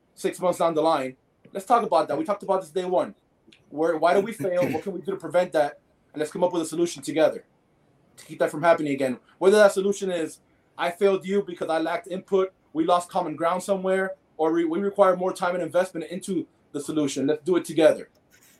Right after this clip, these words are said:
And, but if you don't set those expectations early, day one, week one, month one, uh, then you have no, you're all gonna be starting from the bottom.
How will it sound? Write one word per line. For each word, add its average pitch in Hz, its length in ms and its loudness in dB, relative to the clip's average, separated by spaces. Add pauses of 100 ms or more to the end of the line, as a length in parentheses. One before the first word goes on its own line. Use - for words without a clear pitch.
(380)
And, 156 260 2
but 156 140 4
if 160 60 -4
you 214 60 0
don't 240 180 4
set 214 140 0
those 180 140 0
expectations 185 560 -2
early, 190 280 4
day - 200 0
one, 165 320 2
week 180 200 -2
one, 175 360 2
month 151 300 0
one, 175 340 0 (760)
uh, 139 160 -2 (400)
then 180 160 2
you 233 120 -2
have 202 200 6
no, 185 360 2 (540)
you're 185 140 2
all 196 120 8
gonna 180 120 -8
be 160 80 -12
starting 170 320 -6
from 175 160 -14
the 156 60 -14
bottom. 139 320 -4